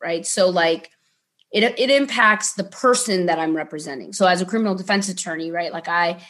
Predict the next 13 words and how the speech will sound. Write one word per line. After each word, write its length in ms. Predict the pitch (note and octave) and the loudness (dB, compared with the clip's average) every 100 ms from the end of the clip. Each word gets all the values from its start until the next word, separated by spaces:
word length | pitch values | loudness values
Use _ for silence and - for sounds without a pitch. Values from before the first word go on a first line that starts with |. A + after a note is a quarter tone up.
| - | 0
and 120 | F#3 | 4
I 20 | |
know 100 | F#3+ | 4
you 140 | F#3 F#3+ | 4 2
had 140 | E3+ | 0
a 40 | |
couple 240 | E3+ F#3 F3+ | -2 -4 -4
of 100 | E3 | -4
criminal 280 | F3+ E3 D#3+ | -4 -6 -8
defense 300 | F3+ D#3+ - | -8 -8 -8
attorneys 400 | - F3 D#3+ E3 | -10 -8 -6 -6
on 220 | E3 D3+ | -6 -8
before, 500 | D#3+ D#3 D3+ D#3+ | -10 -10 -8 -8